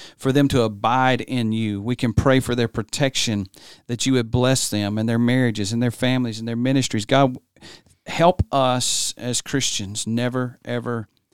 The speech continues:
to lose sight of the value and the importance of praying.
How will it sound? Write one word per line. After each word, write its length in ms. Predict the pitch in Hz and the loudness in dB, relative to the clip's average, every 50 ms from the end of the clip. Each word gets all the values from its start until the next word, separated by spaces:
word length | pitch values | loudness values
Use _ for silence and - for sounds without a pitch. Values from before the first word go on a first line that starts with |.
| _ _ _ _ _ | _ _ _ _ _
to 140 | - - 117 | -10 -10 -8
lose 720 | 107 107 113 120 120 123 123 123 123 120 113 - - - - _ _ _ _ _ _ _ _ _ _ _ _ | -6 -4 -2 -2 0 0 0 0 -2 -2 -4 -4 -6 -6 -8 _ _ _ _ _ _ _ _ _ _ _ _
sight 560 | - - - - 127 120 117 120 120 120 - | -8 -6 -4 0 0 2 2 2 0 -2 -4
of 160 | - 104 104 110 | -8 -10 -6 -6
the 80 | 104 | -8
value 640 | 92 98 - 110 107 107 110 113 110 110 110 110 104 | -8 -4 -4 -2 0 0 0 -2 -4 -4 -6 -6 -6
and 100 | 85 104 | -6 -6
the 60 | 104 104 | -4 -4
importance 640 | 98 98 - - - 104 104 101 101 87 - - | -6 -6 -8 -8 -8 -6 -6 -6 -6 -8 -8 -10
of 160 | - - _ - | -10 -10 _ -16
praying. 480 | - - - 95 87 90 92 90 90 | -14 -10 -10 -10 -10 -10 -14 -16 -18